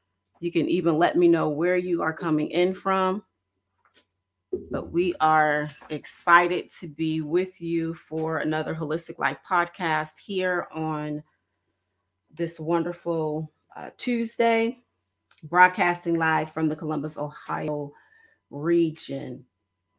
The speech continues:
I am Apostle Shelby Frederick, and today we are going to be, um,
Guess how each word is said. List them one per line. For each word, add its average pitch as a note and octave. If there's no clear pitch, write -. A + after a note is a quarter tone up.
I C#3+
am C#3+
Apostle C#3+
Shelby D3
Frederick, C#3+
and D3
today D#3
we E3+
are D3+
going D3+
to -
be, C#3+
um, C3+